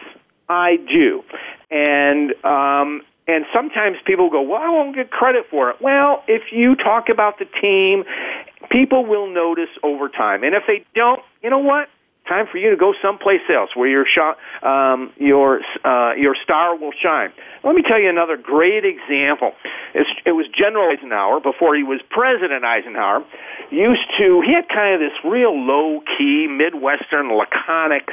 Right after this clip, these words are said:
thing, and he'd go around to, this is in the Second World War, and the European theater, he would go around to his various generals, you know, I mean, be it Montgomery, uh, be it, <clears throat> excuse me, uh, Bradley or whomever it is, he'd kind of throw out a little idea, and then he'd walk away,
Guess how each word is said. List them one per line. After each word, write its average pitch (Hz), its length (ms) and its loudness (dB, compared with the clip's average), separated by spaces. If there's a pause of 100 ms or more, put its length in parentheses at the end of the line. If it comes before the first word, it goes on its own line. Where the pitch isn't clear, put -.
thing, 131 240 0
and 117 80 -2
he'd 233 200 -8
go 185 200 0
around 151 260 -4
to, 151 200 -2
this - 140 -2
is 113 120 -8
in 131 60 -8
the 120 100 -6
Second 156 200 0
World 127 240 2
War, 139 180 4 (580)
and 131 140 0
the 143 60 2
European 147 340 2
theater, 156 300 2
he 190 100 -8
would 208 160 -6
go 202 220 0
around 180 260 0
to 165 80 -4
his 147 180 -4
various 147 300 2 (100)
generals, 139 440 0 (560)
you 160 80 2
know, 123 160 2 (220)
I 120 160 2
mean, 117 240 -6 (180)
be 110 120 0
it 104 60 2
Montgomery, 196 840 0 (260)
uh, 113 360 2 (100)
be 131 140 -2
it, 117 120 0 (220)
<clears throat> - 220 -6
excuse - 260 -6
me, 113 220 -4
uh, 110 260 2
Bradley 180 520 0
or 139 120 -2
whomever 180 340 -2
it 156 60 -6
is, 160 120 -4 (320)
he'd 269 120 -4
kind 262 180 0
of 156 60 -4 (120)
throw 208 280 4
out 180 280 2
a 170 40 -2
little 156 220 0
idea, 117 460 0
and 127 100 -4
then 139 140 2
he'd 156 220 4
walk 147 380 2
away, 131 380 2